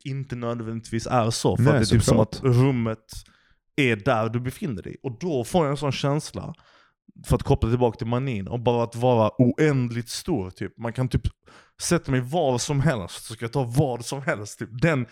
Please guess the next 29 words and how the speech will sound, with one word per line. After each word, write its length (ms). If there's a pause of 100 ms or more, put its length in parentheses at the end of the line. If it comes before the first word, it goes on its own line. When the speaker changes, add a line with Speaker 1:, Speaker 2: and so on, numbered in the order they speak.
(180)
Speaker 1:
och 100
det 140
är 120
ju 120
indikativt 600
av 120
en 100
manisk 460
Speaker 2:
En 60
slags 240
Speaker 1:
fucking 140 (100)
Speaker 2:
manisk 240
Speaker 1:
vanföreställning. 420
Speaker 2:
tillstånd. 140
Speaker 1:
Men 80
förstår 280
du, 100 (260)
känner 300
du 60
Speaker 2:
Ja. 40
Speaker 1:
igen 120
känslan? 440
Det 60
är 20
så 140
här, 120 (320)
här, 240
här 320
liksom, 480